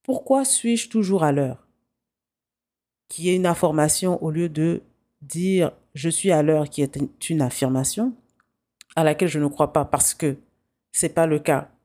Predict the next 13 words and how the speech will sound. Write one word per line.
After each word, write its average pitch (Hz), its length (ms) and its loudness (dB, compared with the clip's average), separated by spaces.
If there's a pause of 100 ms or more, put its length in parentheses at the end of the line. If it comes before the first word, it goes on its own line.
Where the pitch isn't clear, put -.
(160)
dans 151 420 2
l'expérience 143 580 -2
quotidienne. 190 520 -2 (420)
Si 262 200 2
je 208 100 2
me 185 200 2
demande 170 380 2
donc, « 147 320 -2 (280)
Pourquoi 185 600 -2 (200)
suis-je - 380 -6
toujours 170 280 -2
à 139 80 0
l'heure ? » 202 280 2